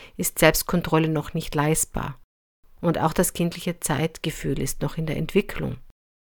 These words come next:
Sogar ein Schulanfänger braucht noch mehr Unterstützung beim morgendlichen Zeitmanagement. Oft behandeln wir Kinder wie kleine Erwachsene und erwarten von ihnen,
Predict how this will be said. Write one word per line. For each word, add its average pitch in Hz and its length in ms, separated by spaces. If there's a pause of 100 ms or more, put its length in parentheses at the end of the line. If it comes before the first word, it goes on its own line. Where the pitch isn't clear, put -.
(160)
Sogar 196 300
ein 196 120
Schulanfänger 165 640
braucht 139 400
noch 151 380
mehr 165 340
Unterstützung 156 640
beim 151 200
morgendlichen 147 580
Zeitmanagement. 143 1080 (760)
Oft - 280
behandeln 175 440
wir 170 100
Kinder 190 340
wie 190 80
kleine 175 320
Erwachsene 160 680 (320)
und 180 120
erwarten 170 460
von 202 220
ihnen, 196 320